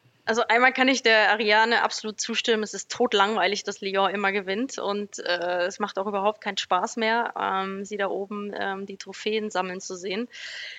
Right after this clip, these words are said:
Was hat Lyon anders gemacht? Es ist relativ einfach zu erklären. Lyon hat, äh, mit Michel Aulas jemanden an der Spitze, der gesagt hat, „Für mich ist der Frauenfußball wichtig und ich möchte den Frauenfußball, ja, fast equal treaten,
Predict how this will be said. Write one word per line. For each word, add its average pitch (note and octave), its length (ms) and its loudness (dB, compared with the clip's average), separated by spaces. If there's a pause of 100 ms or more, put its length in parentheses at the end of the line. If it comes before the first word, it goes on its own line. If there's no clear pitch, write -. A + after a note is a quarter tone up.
(340)
Was G#3 240 2
hat A#3 140 2
Lyon A3+ 260 6
anders C#4+ 300 2
gemacht? G3 460 -2 (280)
Es - 140 -14
ist A3 160 -6
relativ G#3+ 340 0
einfach G#3 300 0
zu - 160 -2
erklären. A3 420 2
Lyon G#3 480 0
hat, - 220 -6
äh, G3+ 340 -2 (160)
mit - 240 -6
Michel G#3+ 420 0
Aulas G3+ 400 0
jemanden A3 320 0
an G#3 120 -4
der G3+ 80 -2
Spitze, - 400 -4
der G#3 120 -6
gesagt G#3 400 -4
hat, - 280 -2 (340)
„Für - 140 -4
mich A3 200 -2
ist A3+ 140 -8
der G#3 80 -4
Frauenfußball G3+ 640 -4
wichtig A#3 380 -10
und G3 100 -6
ich G3 140 -10
möchte G#3 260 -6
den F#3+ 240 -4 (380)
Frauenfußball, G#3 960 0
ja, G3+ 180 4
fast - 340 -6
equal A3+ 440 0
treaten, C4 600 -4